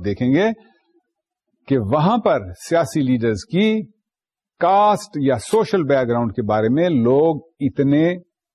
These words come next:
بادرڈ نہیں ہیں۔ یہ ایک اہم پہلو کراس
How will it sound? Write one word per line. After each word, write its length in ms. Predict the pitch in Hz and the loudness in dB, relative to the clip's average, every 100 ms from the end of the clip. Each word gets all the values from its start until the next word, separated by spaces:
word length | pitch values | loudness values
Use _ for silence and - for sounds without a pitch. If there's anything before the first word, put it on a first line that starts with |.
| _ | _
بادرڈ 460 | 95 107 113 139 147 | -2 0 2 2 0
نہیں 460 | 120 117 139 147 160 95 | 0 2 2 2 0 -2
ہیں۔ 120 | 85 - _ _ _ _ _ _ _ _ _ _ _ _ _ _ _ _ _ _ _ _ _ _ _ _ _ _ _ _ _ - | -8 -16 _ _ _ _ _ _ _ _ _ _ _ _ _ _ _ _ _ _ _ _ _ _ _ _ _ _ _ _ _ -10
یہ 500 | 107 127 233 247 220 - _ _ _ _ | -4 0 2 4 2 -4 _ _ _ _
ایک 400 | 180 196 208 214 208 - - | 2 4 4 2 -2 -10 -4
اہم 320 | 185 226 220 | 0 2 0
پہلو 720 | - 165 135 156 185 208 208 | 0 0 2 2 4 2 -2
کراس 520 | - _ _ - 180 | -10 _ _ -2 0